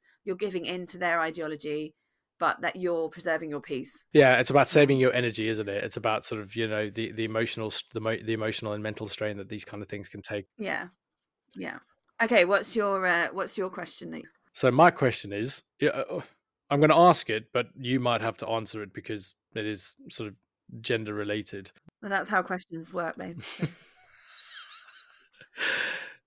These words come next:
Speaker 2: Do you think marriage is a trap for women, mostly?
Speaker 1: So I, um, uh, a book's just come out in Australia by Clementine Ford
Speaker 2: Mm-hmm.
Speaker 1: called I Don't, The Case Against Marriage.
Speaker 2: Okay.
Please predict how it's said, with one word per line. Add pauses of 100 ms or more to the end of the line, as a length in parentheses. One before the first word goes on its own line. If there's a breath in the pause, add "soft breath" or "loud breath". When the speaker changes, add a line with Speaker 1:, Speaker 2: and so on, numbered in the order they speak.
(100)
Speaker 2:
Do
you
think
marriage
is
a
trap
for
women, (400)
mostly? (1200 loud breath)
Speaker 1:
So
I,
um, (600)
uh, (180)
a
book's
just
come
out
in
Australia
by
Clementine
Ford
Speaker 2:
Mm-hmm.
Speaker 1:
called
I
Don't,
The
Case
Against
Marriage.
Speaker 2:
Okay.